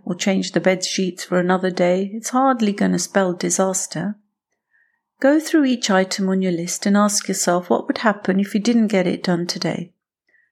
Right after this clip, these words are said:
Now, more often than not, the answer to this question is nothing.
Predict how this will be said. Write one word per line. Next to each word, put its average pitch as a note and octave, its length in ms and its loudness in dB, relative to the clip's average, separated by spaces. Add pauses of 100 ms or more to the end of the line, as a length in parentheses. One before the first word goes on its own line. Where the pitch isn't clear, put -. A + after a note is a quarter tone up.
(180)
Now, G3+ 140 0
more A3 240 4
often F#3+ 380 -2
than F3 160 0
not, F#3 300 0
the F#3+ 100 0
answer G3+ 380 2
to F3+ 140 -6
this F#3+ 160 0
question F3 500 -6
is F3+ 380 -4
nothing. G#3 560 -2